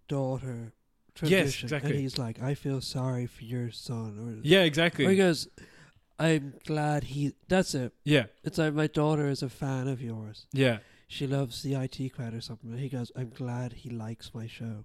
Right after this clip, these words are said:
Speaker 2: Yeah, so dead names them and everything, and it's just
Speaker 1: Yeah.
Speaker 2: kinda, just kind of really kinda callous behavior. But, like, he ends up mostly getting a free pass, rightly or wrongly,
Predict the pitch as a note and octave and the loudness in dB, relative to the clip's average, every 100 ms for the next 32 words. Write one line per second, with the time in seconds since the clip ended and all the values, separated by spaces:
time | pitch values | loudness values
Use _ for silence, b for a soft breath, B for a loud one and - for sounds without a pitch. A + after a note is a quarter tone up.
0 | - C#3 D3 G#2+ - - C3+ C3 C#3+ C3+ | 0 6 6 6 -4 -4 -2 4 4 4
1 | B2 A#2 A2 A2+ A2 A#2+ A2 A2 A2 G#2 | 2 2 0 -2 0 -2 -2 -6 -6 -6
2 | A2 B2+ B2 A#2+ B2 A2+ B B B - | -6 -6 -8 -6 -4 -4 B B B -2
3 | A3 A3 G3 D#3 D3+ C#3+ - D3 B2 - | 0 4 6 6 6 6 4 0 0 0
4 | C3+ C3 A#2+ B2+ B2 B2+ A#2+ A#2+ A2 C3+ | 2 2 0 -2 0 2 2 0 0 0
5 | C3 C#3 B2+ - B B B - D3+ F3+ | 2 4 2 0 B B B 0 4 6
6 | F#3+ G3 - - D3 D#3+ D#3+ - C#3+ C#3+ | 8 6 4 0 6 6 6 4 4 6
7 | C3+ B2+ - C#3+ B2+ - D3 C#3 A#2+ A#2+ | 4 2 2 2 4 2 2 2 0 -2
8 | - - b b b b b _ D#3 F#3+ | -6 -10 b b b b b _ 6 6
9 | F3+ D3+ C3 C#3 C3+ C3 A#2+ A2+ | 6 6 6 4 4 2 -2 -6